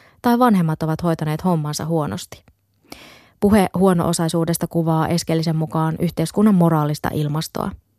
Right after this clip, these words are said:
ja saattaa vaikuttaa jopa poliittiseen päätöksentekoon. Vapaatutkija Sami Kedon mukaan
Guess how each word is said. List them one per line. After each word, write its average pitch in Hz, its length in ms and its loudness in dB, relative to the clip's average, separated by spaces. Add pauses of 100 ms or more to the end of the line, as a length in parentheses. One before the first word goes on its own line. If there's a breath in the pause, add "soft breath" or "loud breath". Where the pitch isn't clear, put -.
(280)
ja 226 80 0
saattaa 180 340 0
vaikuttaa 175 440 0
jopa 160 240 -2 (120)
poliittiseen 160 560 0
päätöksentekoon. 160 840 -4 (2000 loud breath)
Vapaatutkija 185 760 2
Sami 180 280 0
Kedon 202 280 4
mukaan 160 480 0